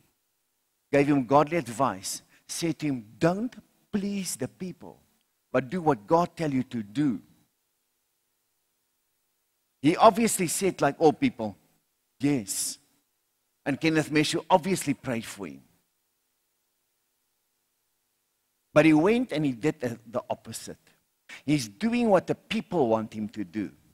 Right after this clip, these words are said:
He's led by people. So because he did this, he will be exposed before the whole world as a liar. If he chose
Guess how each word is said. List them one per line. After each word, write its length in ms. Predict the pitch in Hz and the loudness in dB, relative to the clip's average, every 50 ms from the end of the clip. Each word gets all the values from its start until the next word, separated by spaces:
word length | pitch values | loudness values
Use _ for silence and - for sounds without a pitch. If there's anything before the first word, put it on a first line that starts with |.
| _ _ _ _ _ _ | _ _ _ _ _ _
He's 240 | 143 170 165 - 110 107 | 0 0 0 0 -4 -4
led 360 | 117 139 165 226 262 - - | -4 4 6 6 4 4 2
by 180 | - 135 117 117 | 0 0 0 0
people. 560 | - _ _ 202 208 156 - 107 80 60 - _ _ _ _ _ _ _ _ _ _ _ _ - | -6 _ _ -6 -6 -6 -6 -10 -12 -14 -14 _ _ _ _ _ _ _ _ _ _ _ _ 0
So 140 | - 214 185 | 2 2 4
because 400 | 156 170 170 - 233 247 - - | 4 2 2 2 2 2 4 2
he 80 | 208 | -2
did 300 | 156 127 190 196 147 123 | 0 4 4 4 4 4
this, 420 | 202 214 156 117 - - - - - _ - - - _ _ _ | 4 4 4 4 0 -4 -6 -8 -10 _ -20 -20 -20 _ _ _
he 120 | - 185 220 | 2 4 6
will 140 | 226 220 | 6 6
be 160 | 170 160 202 196 | 6 4 2 2
exposed 520 | 180 - - - - 220 220 233 - - | 2 2 -2 0 2 2 2 2 2 0
before 280 | 170 165 - 202 196 165 | -2 -2 0 -2 0 4
the 140 | 151 151 | 4 4
whole 480 | 135 - - 254 - 453 415 359 339 330 | 4 4 4 6 6 6 6 8 10 12
world 440 | 285 196 127 107 247 226 - - - - _ _ _ | 12 12 10 6 0 -4 -6 -12 -20 -20 _ _ _
as 140 | - - - | -14 -8 -6
a 60 | 120 | -6
liar. 380 | 101 98 98 95 85 65 55 - _ _ _ _ _ _ _ _ _ _ _ _ _ _ _ _ _ _ _ _ _ _ _ _ _ _ _ _ _ _ _ _ _ _ _ _ _ _ _ _ _ | -6 -6 -8 -10 -10 -14 -18 -20 _ _ _ _ _ _ _ _ _ _ _ _ _ _ _ _ _ _ _ _ _ _ _ _ _ _ _ _ _ _ _ _ _ _ _ _ _ _ _ _ _
If 180 | _ 214 196 - | _ 0 0 2
he 120 | 233 247 | 2 0
chose 540 | - - - - 359 359 403 392 - - - | 0 0 2 4 4 4 4 2 0 -2 -6